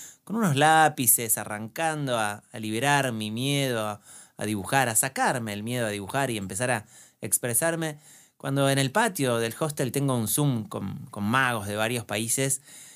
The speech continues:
y me invitan a escribir sobre un mago en otro país. Y yo fui, la verdad es que no, más que mago de trucos, que había sido en mi infancia, no tenía ninguna relación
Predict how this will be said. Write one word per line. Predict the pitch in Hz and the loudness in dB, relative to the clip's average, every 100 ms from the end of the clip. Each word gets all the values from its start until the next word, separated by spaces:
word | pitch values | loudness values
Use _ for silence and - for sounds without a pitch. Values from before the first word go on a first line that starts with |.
| _ | _
y | - 101 | -8 -4
me | 101 | -2
invitan | 101 110 143 120 104 95 - _ _ | 0 2 2 0 -4 -8 -18 _ _
a | 107 107 | -4 -2
escribir | 101 - 131 175 175 | -2 -2 0 2 2
sobre | 139 117 120 | 2 0 -4
un | 127 110 | -4 -4
mago | 110 113 98 95 _ | -4 -6 -8 -12 _
en | 104 | -8
otro | 110 107 92 | -8 -8 -10
país. | 87 90 - - _ _ _ _ | -10 -6 -6 -6 _ _ _ _
Y | - 107 101 95 95 - - _ _ _ - | -8 -6 -6 -6 -8 -12 -16 _ _ _ -6
yo | - 196 | -2 -2
fui, | - 123 101 _ - | 0 -2 -2 _ -10
la | 123 | -4
verdad | 151 | -4
es | 196 | -2
que | 123 | -2
no, | 117 120 104 95 _ - _ _ _ _ - | 0 0 -2 -6 _ -20 _ _ _ _ -4
más | 160 | -4
que | 156 120 | 0 0
mago | 127 131 | 2 2
de | 110 | 2
trucos, | - 196 143 113 - | 2 0 0 -2 -2
que | 107 | -2
había | 113 127 | 0 2
sido | 143 135 | 2 2
en | 123 | 2
mi | |
infancia, | 113 160 175 160 | 0 0 2 2
no | 135 | 0
tenía | 139 147 156 | -2 0 0
ninguna | 156 165 190 170 151 | -2 -2 -2 0 0
relación | 131 120 113 151 147 123 110 | 0 0 0 0 0 -2 -8